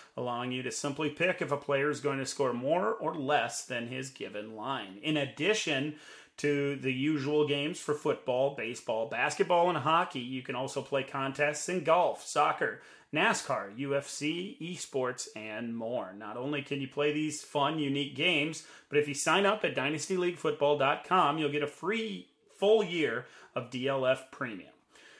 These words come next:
Simply log on to our site, click the banner image for Monkey Knife Fight, and create a new account with an initial deposit. Monkey Knife Fight will match the deposit up to a hundred dollars,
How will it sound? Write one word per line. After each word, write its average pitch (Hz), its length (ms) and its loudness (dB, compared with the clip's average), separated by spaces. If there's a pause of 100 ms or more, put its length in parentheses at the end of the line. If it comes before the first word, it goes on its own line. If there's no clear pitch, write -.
Simply 180 720 2
log 160 300 10
on 196 220 6
to 196 140 2
our 208 120 6
site, 151 440 4
click 151 260 -4
the 160 80 -6
banner 147 440 2
image 165 440 -2
for 151 260 2
Monkey 147 280 0
Knife 147 240 0
Fight, 143 240 2
and 185 100 -6
create 135 300 -2
a 147 40 0
new 143 160 0
account 160 480 0
with 127 140 -10
an 127 100 -4
initial 131 420 -4
deposit. 139 600 4
Monkey 127 240 -8
Knife 135 240 -2
Fight 175 260 2
will 127 80 -2
match 135 460 -4
the 214 100 4
deposit 151 640 4
up 151 180 -2
to 214 160 4
a 180 40 8
hundred 190 300 4
dollars, 147 460 6